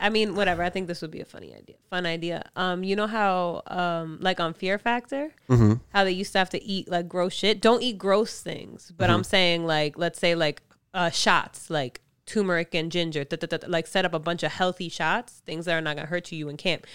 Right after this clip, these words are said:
Speaker 1: Whoever finishes the shots, 'cause Phil likes shots, you like healthy stuff. Who can down it first and leave no, no crumbs?
Speaker 2: But it, they don't taste bad to me. Those things taste good.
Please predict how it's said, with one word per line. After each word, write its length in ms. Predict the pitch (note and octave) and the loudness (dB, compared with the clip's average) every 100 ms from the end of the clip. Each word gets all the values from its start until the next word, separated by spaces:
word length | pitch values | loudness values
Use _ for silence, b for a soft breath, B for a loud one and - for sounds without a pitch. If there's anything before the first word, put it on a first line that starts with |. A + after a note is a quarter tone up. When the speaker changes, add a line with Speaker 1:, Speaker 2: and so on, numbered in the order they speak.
| B B | B B
Speaker 1:
Whoever 360 | F3+ F3 E3+ | 2 4 2
finishes 480 | E3+ F#3+ F3 F3 F3 | 0 2 2 0 -4
the 80 | D#3+ | -4
shots, 320 | - F3+ - | 0 0 0
'cause 140 | E3 | -8
Phil 180 | - F#3 | 0 2
likes 180 | F#3+ F#3 | 2 0
shots, 320 | - E3 E3+ D#3+ | 4 4 2 -2
you 140 | F#3 | -2
like 180 | E3 D#3 | -2 0
healthy 300 | G3 F#3+ - | -2 -2 -4
stuff. 320 | - - - _ _ _ _ | -10 -12 -14 _ _ _ _
Who 160 | - G3+ | -6 -4
can 180 | G3+ F3+ | -2 2
down 260 | E3 E3 | 2 2
it 100 | D#3+ | -2
first 360 | - D#3 - - | -4 -4 -4 -8
and 160 | D#3+ D#3+ | -6 -4
leave 200 | D#3 D#3 | -6 -6
no, 340 | D3+ D3+ - - | -4 -4 -6 -8
no 200 | E3+ D#3+ | -6 -6
crumbs? 540 | - E3 - G3+ - _ _ _ _ _ _ _ _ _ - | -4 -6 -8 -16 -20 _ _ _ _ _ _ _ _ _ 4
Speaker 2:
But 120 | B2 | 4
it, 180 | G#2+ - | 4 6
they 80 | |
don't 180 | C3 C#3 | 8 8
taste 260 | C3 A#2+ G#2 | 8 6 6
bad 280 | A#2 C#3 A#2 | 8 8 6
to 60 | |
me. 100 | D3+ | 2
Those 180 | G2 G#2 | 4 4
things 200 | A2+ G#2 | 4 2
taste 200 | A2 G#2+ | 0 0
good. 260 | G#2 G2 | 0 0